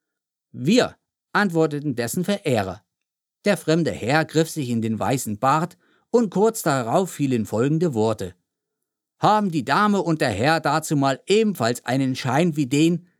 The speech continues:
der gerade zwischen ihren Fingern steckt, mit Kreuzchen versehen?" "Ja, Woche für Woche", gab die Dame dem bärtigen Mann zur Antwort.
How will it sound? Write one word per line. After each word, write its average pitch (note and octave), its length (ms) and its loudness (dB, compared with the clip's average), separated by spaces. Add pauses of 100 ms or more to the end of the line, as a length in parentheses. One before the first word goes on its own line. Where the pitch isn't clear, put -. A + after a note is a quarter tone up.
(100)
der A3+ 160 2
gerade D#3 440 2
zwischen D3+ 360 -4
ihren C#3 320 -2
Fingern D3 340 0
steckt, - 400 -6 (100)
mit B2 160 -8
Kreuzchen B2 460 -4
versehen?" F3+ 640 0 (640)
"Ja, F3+ 440 2 (220)
Woche F#3 360 0
für A#3+ 260 0
Woche", D#3 340 0 (300)
gab G3 240 -2
die F#2+ 140 -8
Dame D#3 380 0
dem G2+ 220 -8
bärtigen D3+ 440 0
Mann G#2 200 -2
zur F#3+ 220 -4
Antwort. A#2 460 -2